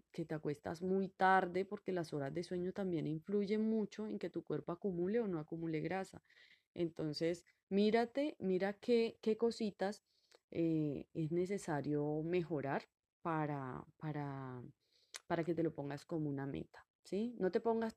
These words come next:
todas las cosas a la vez porque es muy complejo, pero sí te puedes ir poniendo, eh, metas mensuales o semanales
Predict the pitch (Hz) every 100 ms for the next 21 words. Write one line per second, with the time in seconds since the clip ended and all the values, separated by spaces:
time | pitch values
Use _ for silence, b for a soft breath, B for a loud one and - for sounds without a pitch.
0 | - 165 208 240 226 214 202 185 196 208
1 | 208 156 156 - - - - - 147 143
2 | 175 175 175 175 170 151 - - B B
3 | B B - 202 196 190 185 175 160 160
4 | 175 175 170 - 170 170 160 156 151 151
5 | 151 151 - b b - 165 165 156 170
6 | 170 165 202 220 185 151 156 147 143 160
7 | 214 - _ - 147 151 147 143 151 180
8 | 247